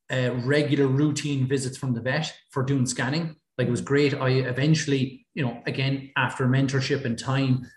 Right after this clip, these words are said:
I got my own herds that I was doing the scanning for, and it was great. And I was out there in one herd once a month, the other herd every two weeks, the other herd was, like, every three weeks, four weeks, something like that.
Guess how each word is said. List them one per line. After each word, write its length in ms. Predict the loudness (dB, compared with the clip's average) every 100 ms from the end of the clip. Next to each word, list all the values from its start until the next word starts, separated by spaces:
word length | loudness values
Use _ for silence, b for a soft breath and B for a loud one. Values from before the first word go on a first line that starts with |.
| -4
I 120 | 0
got 180 | 0 0
my 100 | 2
own 260 | 4 4 4
herds 380 | 2 2 -2
that 100 | -4
I 120 | 0 2
was 160 | 2
doing 200 | 0 -2
the 60 | -4
scanning 400 | -2 -2 -2 -2
for, 260 | 0 0 0
and 100 | -6
it 20 |
was 100 | -10
great. 380 | -4 0 0 -2 B B -4
And 80 |
I 20 | 0
was 100 | 4
out 200 | 4 4
there 140 | 2
in 80 | 4
one 160 | 2 2
herd 360 | 0 -2 -2
once 220 | -2 -2
a 40 | 0
month, 380 | 0 0 -2 -2
the 80 | 0
other 120 | 2
herd 360 | 2 0 0 -4 -6
every 460 | -2 0 0 -2 B B -4
two 200 | -2 2
weeks, 380 | 2 0 -4
the 120 | -2 0
other 140 | 0
herd 200 | 2 0
was, 100 | 0
like, 160 | -2 -2
every 220 | -4 -6
three 280 | 0 4 4
weeks, 220 | 2 -2
four 260 | -2 0
weeks, 200 | 0 -2
something 200 | -4 -4
like 120 | -2 2
that. 320 | 2 0